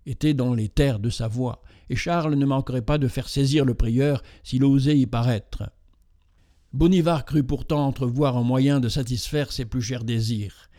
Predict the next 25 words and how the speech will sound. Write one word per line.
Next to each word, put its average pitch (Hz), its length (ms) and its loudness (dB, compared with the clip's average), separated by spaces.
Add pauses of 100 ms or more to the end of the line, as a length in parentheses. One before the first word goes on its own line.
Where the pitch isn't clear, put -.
(340)
Il 127 80 0
résolut 165 400 4
de 160 80 4
profiter 139 500 -2
des 139 120 0
sollicitations 143 920 -2
que 131 140 -4
Charles 135 360 -2
lui 113 220 0
faisait 127 480 -2 (500)
pour 147 140 2
lui 160 140 4
demander 160 380 2
un 156 120 2
sauf-conduit. « 127 880 -2 (800)
J'irai 127 320 -2
trouver 135 240 0
ma 131 140 2
mère 151 300 2
et 143 80 0
mon 127 220 0
frère 135 320 -4
à 107 80 -4
Seyssel, 147 580 -4
dit-il, 131 360 0